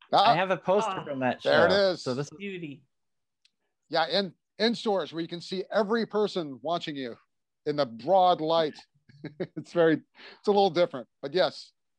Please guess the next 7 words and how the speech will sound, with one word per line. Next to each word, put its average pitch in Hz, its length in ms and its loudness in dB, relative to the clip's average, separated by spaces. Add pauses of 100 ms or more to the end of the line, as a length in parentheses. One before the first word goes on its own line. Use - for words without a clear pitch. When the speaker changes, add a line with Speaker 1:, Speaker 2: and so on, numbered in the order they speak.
(320)
Speaker 4:
Call 220 300 -12
on 214 260 -14
Me. 190 420 -18 (500)
Speaker 1:
So 143 160 -2
May 156 240 0
twenty-fourth. 156 720 -2 (340)
So 156 340 -2